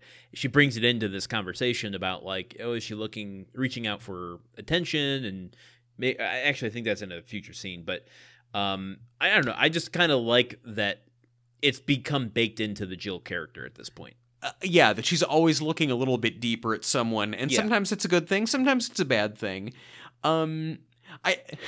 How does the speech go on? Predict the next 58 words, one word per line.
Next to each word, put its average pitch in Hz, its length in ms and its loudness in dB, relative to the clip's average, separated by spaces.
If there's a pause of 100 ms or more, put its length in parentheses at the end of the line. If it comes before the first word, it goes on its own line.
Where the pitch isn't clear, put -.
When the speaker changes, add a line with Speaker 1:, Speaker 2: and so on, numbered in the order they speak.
(140)
Speaker 2:
<laughs> - 440 -10
what, 175 300 2
what 202 120 8
I 220 60 10
also 254 260 6
like 185 300 4
is 156 180 4
that 147 180 -2
then 156 220 6
when, 143 380 2
when 147 360 4
Willow 135 280 6
gets 120 240 4
home, 123 220 4
how 139 240 4
excited 131 560 2
Jill 120 280 4
is 120 320 4
to 113 220 2
hear 113 300 0
about 110 260 4
how 110 220 2
her 110 120 -6
night 104 280 -2
was 113 280 2
and 104 120 -6
what 98 160 -2
she 113 160 -2
did, 98 280 -4
like 98 140 -4
she's 113 180 -6
living 104 200 -6
Speaker 1:
Yeah. 101 100 -4
Speaker 2:
vicariously 104 580 0
through 107 280 -4
her. 120 240 -2 (640)
And 156 360 2 (680)
th-, 175 280 4
th-, 175 140 2
so 202 100 0
then 202 140 6
when 180 180 4
Willow 170 320 8
immediately 151 420 4
starts 139 300 -2
going 139 240 4
back 127 220 6
out 127 200 6
to 127 80 -4
meet 120 220 -2
Dirk 113 280 2
for 120 120 -2
this 104 280 -2
weird 107 320 -2
two 120 160 0
A 104 140 0
M 95 200 -6
breakfast, 104 720 0